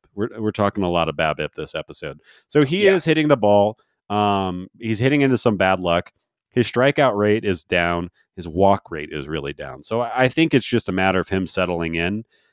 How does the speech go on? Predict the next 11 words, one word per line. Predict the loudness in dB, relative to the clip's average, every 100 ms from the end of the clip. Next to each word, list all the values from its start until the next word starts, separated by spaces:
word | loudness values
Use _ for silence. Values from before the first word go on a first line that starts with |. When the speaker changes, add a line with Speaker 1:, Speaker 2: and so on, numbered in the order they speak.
| _
Speaker 1:
Um, | 0 2 2 -2 -8 -12 -6
the | 2
good | 4
thing | 4 2
is | 2 2
the | 2
defense | 2 4 2 0
has | 0
been | 0 4
great. | 4 4 2
The, | 0